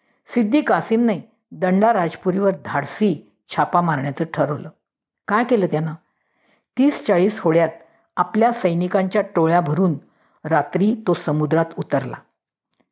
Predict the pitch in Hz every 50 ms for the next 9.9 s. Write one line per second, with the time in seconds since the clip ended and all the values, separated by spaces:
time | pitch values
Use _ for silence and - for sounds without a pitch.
0 | _ _ _ _ _ _ _ _ - 185 185 185 - 269 262 262 262 269 269 269
1 | 277 - - - - 190 190 180 175 190 190 180 180 185 160 - - - _ _
2 | _ _ 214 214 220 233 220 - 269 269 254 233 220 214 - 240 - - 190 160
3 | 175 175 175 160 160 - _ - 175 185 175 151 156 156 147 - - 180 180 170
4 | 165 147 147 131 - 139 131 135 139 - 131 - _ _ _ _ _ _ _ _
5 | _ _ _ _ _ _ _ _ - 156 180 185 202 202 214 240 233 233 269 262
6 | 254 254 220 190 185 185 214 208 214 - 180 170 170 185 185 247 254 202 131 -
7 | - - _ _ _ _ - 254 269 208 156 180 190 185 202 233 247 262 254 269
8 | 269 262 214 160 160 170 185 180 151 131 - - 135 - - _ _ _ _ _
9 | _ _ _ _ _ _ _ _ _ _ - 175 170 185 202 196 151